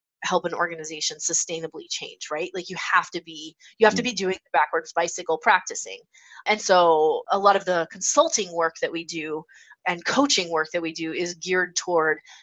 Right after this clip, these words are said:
Speaker 1: helping people actually implement in their organization the things that they learn in the training, right? So the training sort of sparks interest,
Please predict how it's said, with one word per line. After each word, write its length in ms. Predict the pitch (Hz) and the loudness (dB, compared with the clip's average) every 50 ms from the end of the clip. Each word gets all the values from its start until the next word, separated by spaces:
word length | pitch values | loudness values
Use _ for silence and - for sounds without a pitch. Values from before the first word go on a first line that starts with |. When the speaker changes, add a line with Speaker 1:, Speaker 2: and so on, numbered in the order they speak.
| _ | _
Speaker 1:
helping 920 | - - 196 196 196 185 180 - 185 180 175 170 170 170 170 170 170 170 _ _ _ _ _ | 0 2 4 6 6 4 4 2 -2 -4 -4 -6 -10 -16 -18 -20 -20 -20 _ _ _ _ _
people 360 | - - 220 214 196 175 165 143 | -6 -6 -4 2 4 4 4 6
actually 500 | 170 165 - - - 175 165 151 143 _ | 4 2 2 0 -4 -4 -6 -8 -8 _
implement 540 | - 233 220 220 - 202 175 170 165 160 - - | 0 0 0 0 -2 -4 -2 -2 -2 -2 -2 -4
in 100 | 190 180 | -6 -4
their 140 | 175 - | -4 -4
organization 540 | - 170 165 160 160 160 160 160 160 - - - - 170 170 | -4 -4 -6 -8 -10 -8 -6 -4 -2 -4 -4 -4 -6 -8 -2
the 80 | 170 170 | -2 -4
things 280 | - - 185 180 170 | -2 -2 -6 -6 -4
that 100 | - 170 | -6 -2
they 120 | - 156 156 | -2 -2 -2
learn 300 | 151 156 151 143 139 143 - - | 0 0 0 0 -2 -4 -6 -10
in 100 | 196 180 | -6 -4
the 80 | 170 | -2
training, 340 | 160 - - 151 123 - - - | -2 -2 -4 -6 -10 -10 -6 0
right? 240 | 175 175 175 - | 0 0 0 0
So 80 | - 202 | -2 -4
the 80 | - 190 | -2 -2
training 320 | - - 202 190 180 175 | 0 0 0 -2 -2 -4
sort 200 | 165 - 170 160 | -4 -2 0 -2
of 100 | 147 - _ - - - - - - - | -2 -4 _ -20 -20 -20 -20 -20 -14 -6
sparks 500 | - - - - 214 196 185 - - - | -6 -4 0 4 6 4 6 4 0 -2
interest, 640 | 220 208 - - 202 190 175 - - - - - | 0 0 0 4 4 4 4 2 0 -4 -6 -6